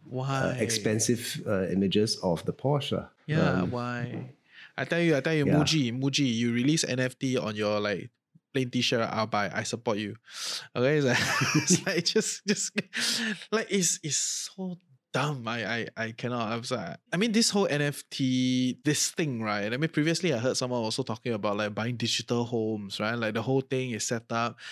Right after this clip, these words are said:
Speaker 2: and then you get, you, you, you buy it like a developer. They sell you the home. You get a physical one, yes, but you can, like, pay additional for the digital one. I'm like, "Uh, I already got a physical one. Eh. Why do I need to pay more <laughs>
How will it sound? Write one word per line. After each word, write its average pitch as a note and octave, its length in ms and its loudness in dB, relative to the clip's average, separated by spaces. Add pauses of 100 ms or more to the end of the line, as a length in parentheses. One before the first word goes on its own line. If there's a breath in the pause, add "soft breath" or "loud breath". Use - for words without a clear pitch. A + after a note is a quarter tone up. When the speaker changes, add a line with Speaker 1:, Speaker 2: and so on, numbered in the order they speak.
(240 loud breath)
Speaker 2:
and A#2 80 -6
then A#2+ 160 0
you A#2 140 0
get, A#2 340 -2
you, A#2+ 140 0
you, A#2+ 340 -4
you C3 100 0
buy C#3 260 2
it D#3+ 140 2
like C3 200 0
a - 20 2
developer. C3+ 540 2
They B2 100 2
sell D3 260 0
you D3 140 4
the B2 120 4
home. C3 360 2
You B2+ 100 0
get C#3+ 120 2
a - 20 2
physical E3+ 380 2
one, D#3 160 2
yes, B2 400 2
but B2+ 120 0
you B2 120 0
can, A#2 260 -2 (140)
like, A#2 240 -10
pay D#3 260 2
additional C#3 480 0
for C3 140 0
the A#2 140 0
digital C#3+ 840 2
one. A#2 240 -2
I'm C3+ 120 -2
like, C#3 200 0 (120)
"Uh, A2 60 -2
I C3+ 200 2
already D4 140 4
got C#3+ 160 4
a B2 60 6
physical C3+ 380 4
one. C#3+ 160 4
Eh. A2 140 2
Why F3 180 2
do F#3 80 4
I D3+ 100 2
need E3 160 2
to C#3 80 2
pay B2 200 2
more C3 180 2
<laughs> - 80 4